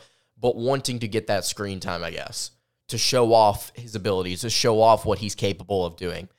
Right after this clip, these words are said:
Do you see him wind up at Texas? I think that's possible. Do you see him wind up somewhere in that region just to get back home? I think that's possible as well. All I know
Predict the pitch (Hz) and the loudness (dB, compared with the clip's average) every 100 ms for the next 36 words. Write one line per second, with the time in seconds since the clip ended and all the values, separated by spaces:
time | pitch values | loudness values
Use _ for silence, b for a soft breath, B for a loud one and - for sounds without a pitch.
0 | _ _ _ _ 104 110 120 117 - 143 | _ _ _ _ -6 -2 0 0 -2 -2
1 | 151 147 143 127 120 143 135 127 - 117 | 0 2 2 4 4 6 6 6 6 2
2 | - - 135 - 190 202 - - _ _ | 0 -2 0 0 0 -2 -2 -6 _ _
3 | _ _ _ _ _ - 107 104 107 - | _ _ _ _ _ -2 0 0 -4 -2
4 | 92 - 101 82 - 123 175 196 _ _ | -4 -2 -2 0 -2 -2 -2 -2 _ _
5 | _ _ _ _ _ _ - 107 98 - | _ _ _ _ _ _ -6 -4 0 0
6 | 131 120 117 101 104 117 107 101 - - | 0 0 -2 2 2 4 2 2 2 -2
7 | _ - - 117 123 120 123 107 113 120 | _ -4 0 0 2 2 2 2 -2 0
8 | 117 104 104 113 143 165 175 113 - 104 | 0 0 -2 -4 -4 -6 -6 -8 -8 -2
9 | 110 - 110 107 113 107 131 180 _ _ | -2 0 0 0 0 0 0 -4 _ _
10 | _ _ _ _ _ 113 101 107 - 101 | _ _ _ _ _ -4 -4 -6 -4 -6
11 | - 101 95 - 107 117 104 92 127 - | -2 -2 -2 -2 -2 -2 0 0 -2 -8
12 | _ _ _ _ _ _ _ _ _ _ | _ _ _ _ _ _ _ _ _ _
13 | _ _ _ _ _ _ _ _ _ _ | _ _ _ _ _ _ _ _ _ _
14 | - 127 175 180 135 120 117 110 104 | 2 6 6 6 4 6 6 4 0